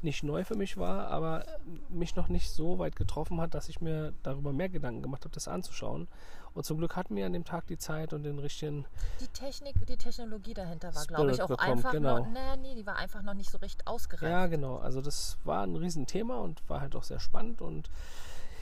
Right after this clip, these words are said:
Speaker 1: ja, und dann, wie man halt so ist, ja, was ist eigentlich ozonisiertes Wasser? Ähm,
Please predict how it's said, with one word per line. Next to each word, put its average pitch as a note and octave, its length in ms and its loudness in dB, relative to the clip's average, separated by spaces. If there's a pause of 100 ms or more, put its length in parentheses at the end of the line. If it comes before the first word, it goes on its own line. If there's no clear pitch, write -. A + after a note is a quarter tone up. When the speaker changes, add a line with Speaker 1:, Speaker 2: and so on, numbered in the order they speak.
(140)
Speaker 1:
ja, F#3 180 4
und B2+ 220 0
dann, C3 260 0 (1040)
wie D3+ 140 -6
man D3+ 200 -4
halt D3 140 -8
so - 140 -4
ist, - 320 -6
ja, C#3+ 120 -10
was D#3+ 160 -8
ist - 140 -8
eigentlich C#3+ 260 -10
ozonisiertes C#3 720 -8
Wasser? C#3+ 540 -6
Ähm, C#3+ 220 -6